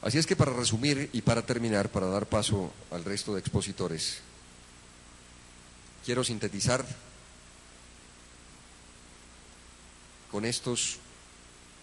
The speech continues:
puntos nuestra propuesta, finalmente. ¿Qué es lo que busca? Un equilibrio en la protección de los derechos, tanto de los autores como de los usuarios.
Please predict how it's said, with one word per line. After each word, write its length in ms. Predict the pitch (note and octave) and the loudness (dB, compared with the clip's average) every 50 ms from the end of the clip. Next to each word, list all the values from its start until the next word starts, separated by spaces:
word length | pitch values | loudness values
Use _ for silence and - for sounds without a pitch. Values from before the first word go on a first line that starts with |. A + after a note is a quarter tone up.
| - - - | -20 2 4
puntos 560 | - B2+ A#2 F#2 D2+ D2 C#2+ - - - - - - - - - - - - - - - - | 6 6 6 4 -2 -8 -8 -8 -8 -8 -10 -12 -16 -20 -20 -20 -20 -20 -20 -20 -20 -14 -2
nuestra 360 | A2+ B2+ D3+ D3 - D3 C3+ | 4 4 4 4 4 2 0
propuesta, 460 | - G#2+ G#2+ - A#2 G2+ - - - - - - | 0 0 0 0 0 0 -2 -4 -8 -12 -14 -10
finalmente. 600 | - G2+ G#2 A2+ A#2 A2+ A#2 G#2+ F2+ D2+ - - - - - - - - - - - - - - - - - - - - - - - | -6 0 2 4 4 4 2 0 -2 -4 -10 -14 -18 -18 -20 -20 -20 -20 -20 -20 -20 -20 -20 -20 -20 -20 -20 -20 -20 -20 -20 -12 0
¿Qué 160 | - C3+ B2+ | 4 6 6
es 60 | C3 B2 | 6 6
lo 120 | B2+ A#2 | 4 2
que 80 | - G2+ | 2 0
busca? 280 | F#2+ F2 - - - - - - - - - - - - | 0 -2 -4 -6 -8 -12 -12 -14 -16 -20 -20 -20 -8 -2
Un 120 | G#2+ B2 C3 | 0 2 2
equilibrio 540 | A#2+ - A2+ G#2+ B2 C#3 D3 C#3+ E3+ F3 F3+ - - - - - - - - - - - - - | 2 0 2 4 4 6 6 4 2 -2 -4 -8 -12 -16 -18 -20 -20 -20 -20 -20 -20 -18 -4 0
en 120 | A2+ A2+ | 2 2
la 80 | G#2 F#2+ | 4 4
protección 420 | - G2+ - F#2+ F2 - A2+ G#2 | 4 2 2 0 2 2 2 2
de 80 | G2+ F#2+ | 2 2
los 140 | F2+ E2+ D2+ | 0 0 -2
derechos, 460 | E2 D2 C#2 - - - - - - - - - - - - - - - - | -4 -6 -6 -6 -10 -10 -10 -12 -14 -16 -20 -20 -20 -20 -20 -20 -20 -6 0
tanto 400 | - A#2 B2 B2+ A#2 - - F#2 | 2 2 2 2 -2 -4 -6 -6
de 80 | D#2+ D#2 | -6 -6
los 180 | D#2 D#2 - | -8 -8 -10
autores 560 | E2 E2+ - - B2 C#3 D3 D3 - - - - - - - - - - - | -10 -8 -4 -2 -2 -2 -2 -2 -6 -8 -8 -10 -14 -20 -20 -20 -20 -8 -4
como 200 | F2+ E2 E2 D#2+ | -2 0 0 0
de 60 | D2+ | -2
los 160 | D2 C#2+ D2 | -2 -6 -6
usuarios. 420 | C#2+ C2+ C#2+ C2+ C2+ - - - | -8 -8 -6 -8 -8 -10 -12 -16